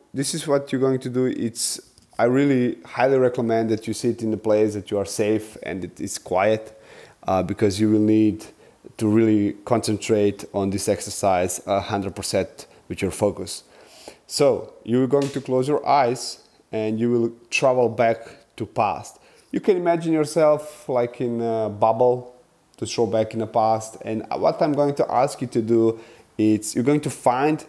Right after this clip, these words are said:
next step what you're going to do is to find situations you really want to learn from.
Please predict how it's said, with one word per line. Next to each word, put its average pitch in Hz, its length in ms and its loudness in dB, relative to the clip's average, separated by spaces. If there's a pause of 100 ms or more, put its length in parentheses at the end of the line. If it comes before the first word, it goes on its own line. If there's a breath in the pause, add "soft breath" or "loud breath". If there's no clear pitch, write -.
(100)
next 139 240 -2
step 127 160 2
what 120 140 0
you're 120 100 -2
going 117 160 2
to 120 100 -2
do 113 100 0
is 113 220 -2
to 110 100 -8
find 135 300 -2
situations 113 760 0
you 113 160 2
really 117 320 4
want 107 340 -2
to 104 180 -4 (300 loud breath)
learn 101 420 4
from. - 300 -10